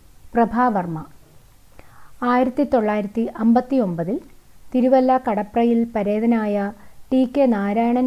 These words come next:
നമ്പൂതിരിയുടെയും പരേതയായ എൻ പങ്കജാക്ഷി തമ്പുരാട്ടിയുടെയും ഇളയ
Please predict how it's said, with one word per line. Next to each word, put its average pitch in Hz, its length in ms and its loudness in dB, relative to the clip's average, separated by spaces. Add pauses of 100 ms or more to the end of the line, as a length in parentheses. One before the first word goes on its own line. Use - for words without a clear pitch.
നമ്പൂതിരിയുടെയും 185 800 -4 (540)
പരേതയായ 254 640 6 (360)
എൻ 294 80 2 (180)
പങ്കജാക്ഷി 233 640 0 (100)
തമ്പുരാട്ടിയുടെയും 196 840 -2 (500)
ഇളയ 277 180 4